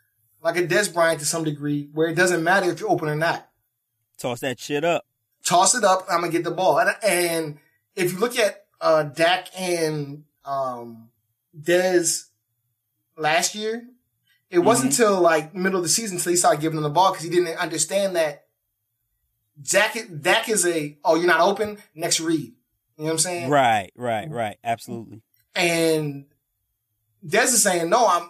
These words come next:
Speaker 1: like, I don't care if I don't, I can still catch the ball, just throw it." You know what I'm saying?
Speaker 2: Right.
Speaker 1: And especially with Zeke being out last year, we could have used some of those big plays. And I, and I understand that.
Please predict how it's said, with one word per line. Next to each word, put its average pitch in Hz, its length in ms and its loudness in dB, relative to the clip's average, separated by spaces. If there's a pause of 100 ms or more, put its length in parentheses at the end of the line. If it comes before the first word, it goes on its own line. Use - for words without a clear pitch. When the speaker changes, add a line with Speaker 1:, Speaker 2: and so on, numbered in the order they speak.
(140)
Speaker 1:
like, 175 200 -2
I 196 60 0
don't 254 180 2
care 311 160 2
if 277 80 2
I 233 80 6
don't, 180 180 2
I 202 60 0
can 208 140 -6
still 247 240 0
catch 233 200 0
the 175 80 -8
ball, 220 180 4
just 202 160 -2
throw 330 200 0
it." - 100 -8 (260)
You 170 80 -14
know - 0 -
what 175 60 -6
I'm 180 60 0
saying? 202 200 0
Speaker 2:
Right. 110 300 0 (600)
Speaker 1:
And 175 320 0
especially 262 400 2
with 185 140 2
Zeke 151 240 -2
being 170 160 2
out 160 160 0
last 143 300 -2
year, 170 340 -4 (500)
we 175 100 -8
could - 100 0
have 180 100 4
used 180 200 -2
some 170 80 2
of 160 60 0
those 151 140 2
big 143 200 -4
plays. 123 380 -12
And 165 80 -4
I, 160 160 2
and 175 100 2
I 170 40 4
understand 156 420 -2
that. - 160 -18